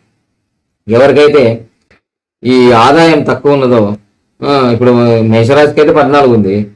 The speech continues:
ఈ ఆదాయాలు ఎవరైతే తక్కువ ఉందో గవర్నమెంటే కాపాడాలని ఒక WhatsApp-లో ఒక జోక్ వచ్చింది. అంటే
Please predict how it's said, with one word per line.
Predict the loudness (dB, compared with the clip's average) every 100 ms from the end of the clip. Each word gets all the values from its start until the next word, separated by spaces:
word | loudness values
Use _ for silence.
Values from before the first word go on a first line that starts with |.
| _ _ -4
ఈ | 0
ఆదాయాలు | 2 2 2 2 2
ఎవరైతే | 2 2 2 2 2 -2
తక్కువ | -2 -2 0
ఉందో | 0 0
గవర్నమెంటే | 0 0 0 -2 0 0 0 -2 -10 _
కాపాడాలని | -6 -2 0 0 0 -2
ఒక | -2
WhatsApp-లో | -2 -2 -2 -4 -4
ఒక | -4 -4
జోక్ | -4 -4
వచ్చింది. | -6 -14 -14
అంటే | -6 -2 -2 -4